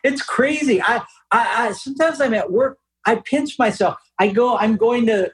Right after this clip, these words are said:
to the doctors, you know, to film. We film at Paramount Studios, okay?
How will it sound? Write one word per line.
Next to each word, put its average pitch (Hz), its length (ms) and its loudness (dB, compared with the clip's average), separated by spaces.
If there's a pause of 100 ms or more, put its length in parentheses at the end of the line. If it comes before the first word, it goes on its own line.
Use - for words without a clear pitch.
(100)
to 220 120 2
the 185 180 0
doctors, 160 720 0
you 143 80 2
know, 143 260 2
to 170 180 -2
film. 160 300 2
We 180 120 0
film 302 300 0
at 202 160 -2 (160)
Paramount 214 560 2
Studios, 139 880 -2 (360)
okay? 220 380 0